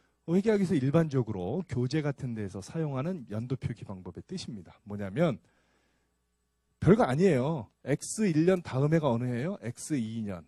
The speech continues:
엑스 삼 년. 그냥 어느 해 일, 이, 삼 년을 나타내는 거예요. 그럼 이천일 년, 이천이 년, 이천삼 년 하지 왜 이공 엑스 일, 엑스 삼 했을까? 저도 궁금했는데 저의 사악한 추정으로는 뭐냐면, 어, 예전 회계학 교재들은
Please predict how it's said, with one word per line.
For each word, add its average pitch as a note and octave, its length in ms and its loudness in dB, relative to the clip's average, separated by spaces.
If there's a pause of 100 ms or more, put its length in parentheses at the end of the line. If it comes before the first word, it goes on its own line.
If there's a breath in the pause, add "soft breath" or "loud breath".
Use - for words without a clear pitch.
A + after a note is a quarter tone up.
엑스 - 400 -10
삼 G#3+ 280 -4
년. C3 200 -4 (180)
그냥 G#3 160 0
어느 G#3 280 10
해 A#3+ 180 4
일, F3+ 240 0
이, G#3+ 80 0
삼 G#3+ 160 -2
년을 G3 160 -2
나타내는 F#3+ 500 0
거예요. E2+ 400 -8 (300)
그럼 A#3 160 2
이천일 A3 460 0
년, A3 140 6
이천이 F3+ 340 0
년, F3+ 120 4
이천삼 F#3 320 2
년 G3 140 4
하지 E3+ 160 0
왜 D#3+ 100 4
이공 C#3+ 280 0
엑스 C#3+ 260 -2
일, F3+ 100 0
엑스 C#3+ 340 -2
삼 D#3+ 220 -2
했을까? D#3 500 -2 (280)
저도 D#3 200 -4
궁금했는데 C3+ 800 2 (560 loud breath)
저의 C#3 420 6
사악한 F3+ 480 -4
추정으로는 D3 480 -2
뭐냐면, G2+ 500 -2 (520)
어, F2+ 180 -10
예전 D3+ 300 0
회계학 D#3 420 2
교재들은 G#2+ 840 -2